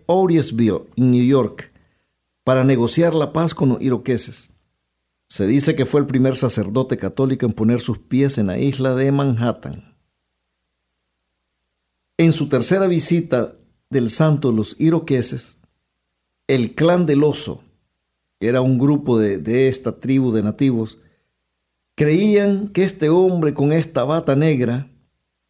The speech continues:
como lo llamaban los nativos, Black Rob, era un brujo. Lo culparon de una epidemia y del fracaso de las cosechas.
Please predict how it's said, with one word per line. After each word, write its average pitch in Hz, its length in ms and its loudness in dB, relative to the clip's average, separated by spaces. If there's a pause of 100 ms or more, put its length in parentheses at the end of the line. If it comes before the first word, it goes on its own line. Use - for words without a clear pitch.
(120)
como 127 220 2
lo 120 80 4
llamaban 143 500 2
los 135 180 0
nativos, 120 460 0
Black 139 640 -4
Rob, 120 480 -2 (840)
era 151 200 2
un 143 180 2
brujo. 127 440 -2 (1120)
Lo 131 160 -2
culparon 156 540 2
de 151 60 2
una 156 180 2
epidemia 151 500 2
y 135 60 2
del 123 180 0
fracaso 131 480 -2
de 123 40 0
las 110 120 -4
cosechas. - 640 -6